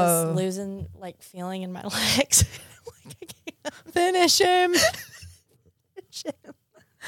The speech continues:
Speaker 2: Oh,
Speaker 1: I can't do
Speaker 2: no.
Speaker 1: it. It was that time, and then I, I think a, a duck or something.
Speaker 2: Well, see,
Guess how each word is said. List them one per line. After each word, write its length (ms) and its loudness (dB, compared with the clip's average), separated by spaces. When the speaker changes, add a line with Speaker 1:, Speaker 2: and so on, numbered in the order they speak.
Speaker 2:
Oh, 360 6
Speaker 1:
I 40 2
can't 100 -4
do 80 0
Speaker 2:
no. 540 6
Speaker 1:
it. 180 0
It 60 -8
was 220 -8
that 320 4
time, 560 4
and 180 -4
then 140 0
I, 340 -2
I 40 -6
think 280 -8
a, 300 -2
a 100 -10
duck 300 -16
or 80 -16
something. 380 -18
Speaker 2:
Well, 120 4
see, 340 4